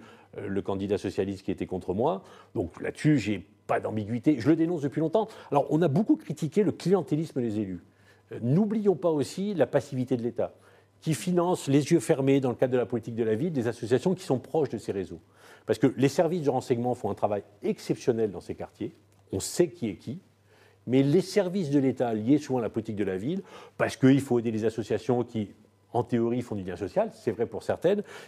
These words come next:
mais de plus en plus de ces associations sont liées à l'islam radical. Et l'État les finance.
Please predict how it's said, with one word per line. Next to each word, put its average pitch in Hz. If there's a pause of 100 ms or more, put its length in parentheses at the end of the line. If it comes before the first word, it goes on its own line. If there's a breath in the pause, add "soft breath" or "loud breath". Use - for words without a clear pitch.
mais 113
de 110
plus 190
en 185
plus 190
de 127
ces 117
associations 110
sont 139
liées 127
à 226
l'islam 139
radical. 95 (380 soft breath)
Et 123
l'État 143
les 196
finance. -